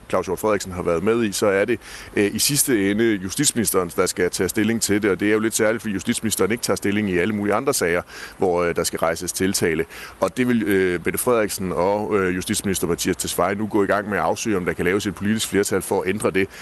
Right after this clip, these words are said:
sådan at det fortsat er, øh, en form for armslængde, man har i de her sager, så det er en, en, en uafhængig myndighed, rigsadvokaten i det her tilfælde, der i sidste ende skal træffe beslutningen, og ikke noget, der skal rykke ind på, på Christiansborg eller Slotsholmen og ind i et ministerkontor.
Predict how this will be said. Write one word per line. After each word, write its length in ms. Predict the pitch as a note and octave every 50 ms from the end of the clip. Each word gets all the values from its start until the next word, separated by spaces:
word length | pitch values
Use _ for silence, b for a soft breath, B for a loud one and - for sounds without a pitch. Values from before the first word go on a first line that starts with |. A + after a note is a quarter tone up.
| B B
sådan 200 | - - A2 G#2+
at 120 | F#2+ E2+ -
det 100 | G2 -
fortsat 440 | - A#2 C3 - - G#2 F#2+ F2 -
er, 280 | F2 F2 F2+ G2 G#2 G#2 - -
øh, 260 | G2 F2 E2+ E2+ E2 F2+
en 80 | F2+
form 240 | E2 - B2+ C3 A#2
for 120 | F2+ G#2 -
armslængde, 480 | A2 B2 A#2+ A2 - A2 G#2+ G#2 F2 E2
man 160 | D#2+ E2 E2
har 200 | A2 A#2+ A#2 F#2+
i 60 | F#2
de 140 | E2 G2+ G2
her 160 | G2+ G2 E2+
sager, 280 | D#2+ - F#2+ F2+ G2 G2
så 140 | - G2 F2
det 120 | F2+ E2+
er 120 | F2 G2+ G#2
en, 140 | G2+ F#2+ -
en, 180 | F#2+ F#2 F2+
en 280 | F2 - E2+ E2+ E2 D2+
uafhængig 380 | A2+ A#2+ B2 G#2 G2+ G#2+ G#2 G2+ F#2+
myndighed, 560 | F2+ F#2+ G2+ A2+ A#2 A#2 G2 F#2+ F2+ E2+ C#2+
rigsadvokaten 680 | F#2 G#2+ A#2 - A2+ F#2 F2 F2 - A2 F#2+ F2+ F2 E2
i 40 |
det 120 | D#2 F#2 G#2
her 80 | G2
tilfælde, 440 | F#2 - G2 G2 - - F2 F2 F#2 B B B B B B -
der 60 | E2+
i 60 | F2
sidste 320 | - A2+ A2 - - F2+
ende 100 | F2 F2+
skal 140 | G2+ G#2 F#2
træffe 260 | - - E2 E2+ -
beslutningen, 500 | - - - G#2+ G#2 - G#2+ F#2 F2 F2
og 140 | - D#2+ F2
ikke 140 | G2 G2 G#2
noget, 180 | F#2+ F2 F2 F2+
der 60 | F#2
skal 180 | - - F#2
rykke 240 | - F2 F2 E2+ G2
ind 120 | G2 F2+ C2+
på, 180 | G2+ F2 D#2 B B B B B B -
på 80 | G2+
Christiansborg 640 | - - F2+ - - D#2+ D2+ - - A#2+ A#2 A2+ G2+
eller 120 | E2 D#2
Slotsholmen 600 | - - G2+ G2+ - - A2 F#2+ E2 F2+ E2+ E2+
og 100 | E2+ F2
ind 120 | F#2+ G2+
i 60 | F2+ F2
et 100 | - F2+
ministerkontor. 720 | E2+ E2+ F2 F2+ - F#2 - - E2 D#2 - D#2+ D2+ -